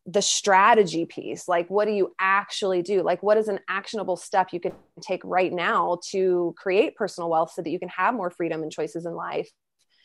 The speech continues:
And it, it, it's just about awareness. If more people were willing to look at their money in and their money out,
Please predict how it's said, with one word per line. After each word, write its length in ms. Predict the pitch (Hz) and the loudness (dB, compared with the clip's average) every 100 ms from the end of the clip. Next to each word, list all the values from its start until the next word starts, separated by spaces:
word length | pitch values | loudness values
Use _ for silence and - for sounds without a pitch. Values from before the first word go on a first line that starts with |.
| _ _ _ | _ _ _
And 480 | 190 190 190 190 185 - | -4 0 0 0 -2 -2
it, 220 | 196 - _ _ | -2 -4 _ _
it, 200 | 208 - _ _ | 2 2 _ _
it's 220 | 214 214 - | 0 0 -8
just 440 | - 220 240 - 226 | -2 2 2 0 -4
about 480 | 196 - 214 208 - | -4 -6 -8 -8 -12
awareness. 1080 | 226 214 170 196 208 226 233 190 71 - - | -8 -6 -2 0 2 2 2 0 -4 -10 -4
If 160 | 214 220 | -4 0
more 360 | 220 240 262 | 2 2 0
people 720 | 254 277 294 240 196 180 185 - _ _ _ | -2 -4 0 2 4 4 2 -6 _ _ _
were 160 | 208 202 | -2 -2
willing 680 | 185 214 220 233 185 170 | 2 4 4 2 0 -4
to 160 | 170 190 | -4 -4
look 280 | 190 202 208 | -2 -2 -4
at 140 | 202 | -4
their 160 | 185 180 | -2 -2
money 380 | 180 170 170 - | -2 -4 -4 -4
in 440 | 190 202 226 240 | -2 0 0 -2
and 240 | - 180 175 | -4 -4 -4
their 120 | 175 | -2
money 340 | 170 165 170 - | -4 -4 -6 -4
out, 440 | 165 180 254 320 | 2 6 6 4